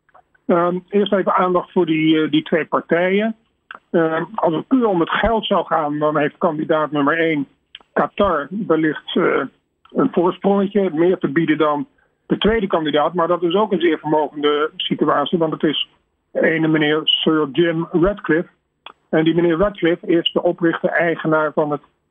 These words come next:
Ineos-concern. Nou, het Ineos-concern, dat heeft zijn sporen al behoorlijk verdiend in de sport, want ze zijn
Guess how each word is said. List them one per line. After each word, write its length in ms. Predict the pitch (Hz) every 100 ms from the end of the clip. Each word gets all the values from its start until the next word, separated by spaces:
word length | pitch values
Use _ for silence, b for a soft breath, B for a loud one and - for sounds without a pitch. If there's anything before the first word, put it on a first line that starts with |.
| - - -
Ineos-concern. 1400 | 156 151 175 202 165 151 - 160 135 170 160 170 170
Nou, 280 | 160 147 135
het 100 | 151
Ineos-concern, 1080 | 151 151 165 180 - - 160 - 165 165 160 _ _ _ _ _ -
dat 140 | 147
heeft 220 | 147 156
zijn 120 | -
sporen 380 | - 190 165 160
al 240 | 156 147 131
behoorlijk 540 | 143 135 190 180 147
verdiend 380 | - 127 165 175
in 100 | 175
de 60 |
sport, 320 | 170 - 185 170
want 240 | 156 143
ze 120 | 165
zijn 300 | 147 147 143